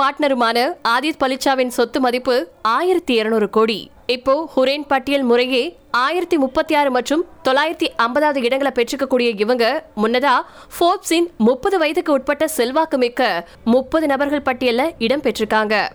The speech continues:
இளம் பணக்காரர்களான இவங்க தான் ஸ்டார்ட் அப் நிறுவனங்களை தொடங்குனதுலயும் இளையவர்கள். இந்த இணையின் வெற்றி இந்தியாவுல ஸ்டார்ட் அப்களை தொடங்குவதற்கான நம்பிக்கையை அதிகரிச்சிருக்கிறதா சொல்லியிருக்கு. ஹுரூன் பட்டியல்ல டீனேஜர்கள் இடம்பெறது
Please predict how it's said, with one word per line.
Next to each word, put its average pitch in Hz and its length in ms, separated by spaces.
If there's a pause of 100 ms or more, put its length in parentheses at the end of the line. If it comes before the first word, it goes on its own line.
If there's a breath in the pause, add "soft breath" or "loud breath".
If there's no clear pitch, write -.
(140 loud breath)
இளம் 285 340
பணக்காரர்களான 254 680
இவங்க 240 360
தான் 247 360 (100)
ஸ்டார்ட் 277 480
அப் 285 120
நிறுவனங்களை 254 480
தொடங்குனதுலயும் 240 640 (160)
இளையவர்கள். 220 680 (180)
இந்த 320 340
இணையின் 311 420
வெற்றி 269 480
இந்தியாவுல 277 680
ஸ்டார்ட் 269 420
அப்களை 277 280
தொடங்குவதற்கான 254 800 (160)
நம்பிக்கையை 269 640
அதிகரிச்சிருக்கிறதா 240 720
சொல்லியிருக்கு. 208 500 (200)
ஹுரூன் 294 300
பட்டியல்ல 269 580 (260)
டீனேஜர்கள் 302 600
இடம்பெறது 240 680